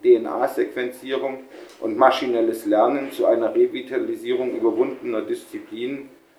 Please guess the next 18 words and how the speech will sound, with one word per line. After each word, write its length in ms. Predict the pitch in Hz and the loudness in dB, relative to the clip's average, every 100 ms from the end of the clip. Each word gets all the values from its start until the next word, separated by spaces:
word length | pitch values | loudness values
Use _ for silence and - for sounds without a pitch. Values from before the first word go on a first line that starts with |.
| _ | _
wie 80 | 113 | 0
der 180 | 104 110 | 2 6
Rassenhygiene 800 | 117 - 135 - - 123 127 123 | 4 2 -6 -8 2 2 2 -2
und 120 | 104 | -2
der 120 | 120 | -2
Kriminalbiologie 1000 | - 120 117 110 107 110 101 95 95 - | 0 -2 0 0 0 2 0 0 -4 -6
führen 420 | 87 - 95 85 82 | -14 -12 -10 -10 -12
könnten, 400 | 82 - - - - _ _ _ _ - | -14 -14 -18 -20 -20 _ _ _ _ -6
wenn 160 | 110 | -4
sie 100 | 117 | -2
nicht 280 | 127 123 - | -2 -4 -2
kritisch 600 | 123 - 143 - - - _ _ - | -4 -2 -2 -4 -10 -18 _ _ -4
von 160 | 110 | -2
uns 480 | 113 123 143 - - - | 0 -2 -4 -10 -18 -14
und 140 | 101 | -8
Disziplinen 640 | 117 117 110 - 110 113 117 | -8 -8 -12 -14 -10 -8 -6
begleitet 560 | 113 110 - - - | -2 0 0 0 -4
werden 340 | 101 101 104 | -4 -2 -4